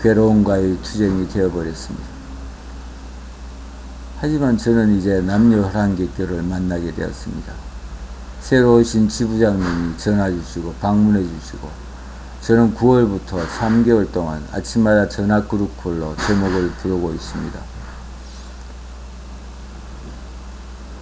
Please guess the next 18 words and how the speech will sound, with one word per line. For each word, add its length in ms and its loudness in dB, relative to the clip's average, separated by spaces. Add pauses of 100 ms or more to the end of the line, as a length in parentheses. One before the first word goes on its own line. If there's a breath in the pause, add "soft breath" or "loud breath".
(1160)
가입은 480 6
일 180 6
년 180 6
전에 220 2
했지만 500 -4 (380)
별다른 480 6
활동이 440 2
없었던 560 0
남녀 380 4
혈안객교가 880 -4 (1120)
어느 60 4
날 340 8
내 160 10
입으로 360 6
스스로 600 2
신음소리처럼 1080 0
남녀 340 4
혈안객교라고 960 -2